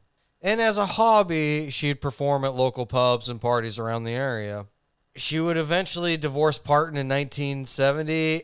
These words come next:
and make kind of a half-hearted stab at trying to resume her singing career in Nashville. But despite encouragement from performers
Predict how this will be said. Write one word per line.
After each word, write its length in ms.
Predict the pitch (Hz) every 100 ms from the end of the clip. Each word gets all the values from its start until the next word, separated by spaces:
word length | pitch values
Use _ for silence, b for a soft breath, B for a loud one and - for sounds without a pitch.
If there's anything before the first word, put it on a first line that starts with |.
| 135
and 240 | 147 147
make 240 | 156 160
kind 200 | - 160
of 60 | 151
a 100 | 139
half-hearted 680 | 131 147 143 147 139 135 127
stab 760 | - - 131 131 131 131 131 131 -
at 100 | 135
trying 280 | - 139 135
to 80 | 131
resume 460 | 131 117 127 131
her 120 | 120
singing 340 | 120 131 127 120
career 340 | 123 123 120
in 60 | 117
Nashville. 680 | 117 120 113 123 120 120 117 _ _ _ -
But 140 | 175
despite 420 | 175 - 220 226
encouragement 680 | 165 - 165 160 135 147 143
from 200 | 139 139
performers 920 | 131 131 143 143 139 131 127 113 -